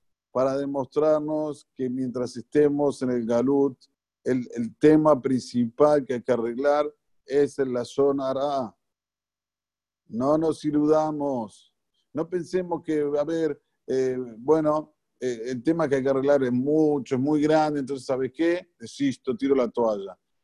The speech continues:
El tema principal para que volvamos a la tierra de Israel es parar de hablar Lashon Hara. Y Lashon Hara es muy grave.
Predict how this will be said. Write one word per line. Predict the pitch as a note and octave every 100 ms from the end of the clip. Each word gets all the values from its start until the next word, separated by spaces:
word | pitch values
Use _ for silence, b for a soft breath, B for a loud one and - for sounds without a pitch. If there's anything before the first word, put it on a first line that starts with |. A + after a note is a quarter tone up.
| _
El | C3 C#3+ B2
tema | F3 G3 A3+ F#3 D#3+
principal | D#3+ D#3 C3 - C3+ - D#3+ D#3
para | B2 C3
que | B2 C3
volvamos | B2 B2 D3+ D3+ C3+
a | A#2
la | A2+
tierra | C3 B2+
de | A2
Israel | - A2+ B2 D3+ F3 - _ _ _ _
es | C3 -
parar | C3+ C3 D3+ D#3+ D3
de | C3+
hablar | B2+ C3+ C#3
Lashon | B2+ - C3 B2+
Hara. | A#2+ B2 A#2+ G2 _ _ _ _ _ _ _
Y | -
Lashon | B2+ B2 D3+
Hara | D#3 D3+
es | D3+
muy | C#3+ C#3+ D3+
grave. | C3+ C3+ C#3 B2+ G2+